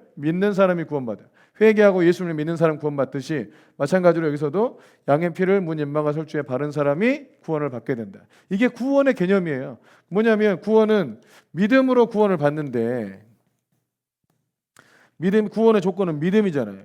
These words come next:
그 믿음인데 그 믿음에는 실상 뭐가 들어있어요? 순종이 들어있어요. 그러니까 순종하지 않는 믿음은 가짜인 거예요.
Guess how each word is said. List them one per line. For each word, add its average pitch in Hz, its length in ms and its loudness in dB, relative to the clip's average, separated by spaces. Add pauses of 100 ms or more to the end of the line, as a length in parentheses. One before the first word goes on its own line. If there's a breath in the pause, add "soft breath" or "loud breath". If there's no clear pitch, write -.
(120)
그 - 80 -10
믿음인데 175 840 0 (240 soft breath)
그 - 100 -4
믿음에는 226 540 0
실상 208 320 -2
뭐가 165 200 0
들어있어요? 151 480 -6 (460)
순종이 269 560 -6
들어있어요. 160 460 -4
그러니까 98 1000 -20
순종하지 269 560 4
않는 196 300 0
믿음은 170 300 -2
가짜인 190 440 2
거예요. 98 380 -14